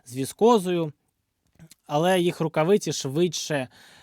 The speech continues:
е, змінювали роботу гідро-, е, захисного покриття. Саме тому я і записав це відео. Сподіваюсь, воно буде просто комусь корисне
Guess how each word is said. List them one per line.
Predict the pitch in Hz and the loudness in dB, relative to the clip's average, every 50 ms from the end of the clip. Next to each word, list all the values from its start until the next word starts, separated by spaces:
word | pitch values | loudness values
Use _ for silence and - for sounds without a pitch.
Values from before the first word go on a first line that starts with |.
| - _ - | -20 _ -14
е, | 131 135 131 131 127 127 | -10 -8 -8 -6 -6 -6
змінювали | 117 110 147 160 175 175 175 170 165 147 143 143 143 143 143 139 135 | -6 -6 -4 -4 -2 -2 -2 -2 -2 -2 0 0 0 0 0 0 0
роботу | 135 139 139 139 139 170 185 175 156 - 156 151 165 | 0 -2 -2 -2 0 -2 -2 -2 -2 -4 -4 -4 -4
гідро-, | 151 123 131 135 139 139 135 151 147 | -4 -4 -4 -2 -2 -2 -4 -4 -4
е, | 147 139 135 135 135 135 135 131 | -2 -2 -2 -2 -2 -4 -4 -4
захисного | 135 135 120 - 147 - - 151 151 147 | -4 -6 -6 -8 -12 -8 -6 -4 -4 -4
покриття. | 143 - 135 120 - - 131 117 _ - 113 101 - | -4 -6 -8 -8 -6 -8 -8 -8 _ -10 -12 -12 -12
Саме | - - - 165 175 175 160 | -10 -2 0 0 0 0 -2
тому | 139 - 151 147 165 175 | -4 -4 -4 -4 -4 -4
я | 151 135 135 | -4 -2 -2
і | 139 139 | -2 -2
записав | 123 127 120 - 131 - - 147 143 - | -4 -6 -10 -10 -10 -6 -4 -4 -4 -6
це | - - 131 113 | -8 -12 -12 -8
відео. | 123 139 147 135 123 113 | -6 -6 -6 -4 -6 -8
Сподіваюсь, | - - - 120 117 123 147 160 156 120 | -8 -10 -12 -10 -6 -2 -2 -2 -2 -2
воно | 113 123 123 131 | -6 -10 -10 -10
буде | 123 113 135 147 139 131 | -8 -6 -6 -4 -4 -4
просто | 110 - 135 143 - - - 117 | -6 -6 -8 -8 -8 -10 -16 -12
комусь | - 131 131 131 123 - | -10 -10 -10 -8 -10 -12
корисне | - - 135 131 160 175 - - 147 127 | -10 -8 -6 -4 -4 -6 -6 -8 -12 -14